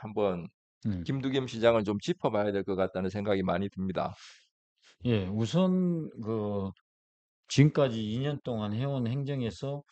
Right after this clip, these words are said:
Speaker 2: 기억에 남는 거는 전시행정,
Speaker 1: 음.
Speaker 2: 그리고 과잉, 실제적인 주민의 삶의 질을 높이는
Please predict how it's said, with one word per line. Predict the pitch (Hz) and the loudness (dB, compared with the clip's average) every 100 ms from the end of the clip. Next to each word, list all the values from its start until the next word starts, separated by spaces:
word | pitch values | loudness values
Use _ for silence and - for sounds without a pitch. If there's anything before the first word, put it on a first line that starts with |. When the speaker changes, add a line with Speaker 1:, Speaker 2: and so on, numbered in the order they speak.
| _ - | _ 0
Speaker 2:
기억에 | 139 147 135 | 2 4 4
남는 | 95 101 123 113 | 2 0 -2 0
거는 | 98 95 90 | 0 0 2
전시행정, | - 123 117 120 98 90 90 _ _ _ - | 8 8 8 0 -4 -6 -12 _ _ _ -10
Speaker 1:
음. | 82 - | -10 -8
Speaker 2:
그리고 | 104 95 95 87 82 | -6 -2 0 -2 0
과잉, | 101 104 131 127 - _ _ _ - - - _ _ - | 6 8 8 8 2 _ _ _ -12 -12 -20 _ _ -12
실제적인 | 196 - 202 233 226 190 160 131 | -6 -2 2 6 8 8 10 8
주민의 | - 123 139 127 | 10 12 12 10
삶의 | 104 143 156 135 | 8 2 0 -2
질을 | 120 104 | -2 -4
높이는 | 98 - 127 113 123 | -6 -8 -6 -4 -6